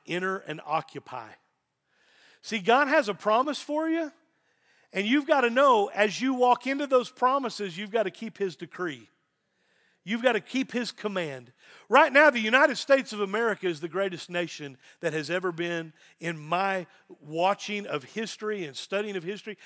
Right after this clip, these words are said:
the greatest nation's ever been. Yeah, there's some problems, but God's people are still allowed to talk, and they're still allowed to meet publicly. And what I'm telling you is, as long as they are, we're gonna keep proclaiming the good news of Jesus.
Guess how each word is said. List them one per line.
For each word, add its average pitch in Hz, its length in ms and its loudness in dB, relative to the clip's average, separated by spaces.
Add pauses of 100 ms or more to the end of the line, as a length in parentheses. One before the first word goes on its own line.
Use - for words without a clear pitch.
(160)
the 175 80 -6
greatest 190 400 0
nation's 190 380 -4
ever 196 100 -4
been. 170 240 -4
Yeah, 170 220 0
there's 185 180 -6
some 185 160 -14
problems, 135 560 -6 (380)
but 165 120 -6
God's 180 280 0
people 165 320 -10
are 147 80 -8
still 180 260 -8
allowed 165 280 -6
to 139 60 -18
talk, - 480 -14 (480)
and 156 120 -6
they're 165 80 -2
still 196 340 -2
allowed 190 280 4
to 180 40 -4
meet 185 260 -6
publicly. 151 600 -8 (240)
And 143 160 -6
what 180 180 2
I'm 220 140 0
telling 240 340 -2
you 170 160 -8
is, 160 180 -6
as 143 140 -12
long 190 220 -2
as 190 140 -6
they 202 140 -4
are, 180 200 -2
we're 156 140 -6
gonna 143 200 -14
keep - 320 -20
proclaiming 127 720 -14 (320)
the 147 100 -8
good 156 340 -4
news 156 300 -8
of 139 140 -16
Jesus. 120 640 -16